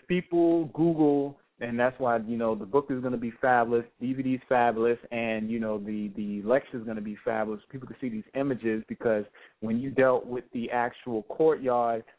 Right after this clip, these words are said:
where the, um, the, um, all the nobility were in Krypton, the council members, they were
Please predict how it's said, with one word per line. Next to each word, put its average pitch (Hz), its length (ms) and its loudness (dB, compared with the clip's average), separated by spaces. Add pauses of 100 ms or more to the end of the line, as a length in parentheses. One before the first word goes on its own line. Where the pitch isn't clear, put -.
(120)
where 113 300 0
the, 113 240 -6
um, 101 520 -8 (100)
the, 107 180 -6
um, 101 540 -6 (760)
all 123 200 6
the 117 100 -4
nobility 131 640 2
were 120 280 0
in 107 200 -10
Krypton, 113 760 -4 (280)
the 110 80 -8
council 151 480 -2
members, 104 480 -2 (300)
they 135 140 6
were 135 200 0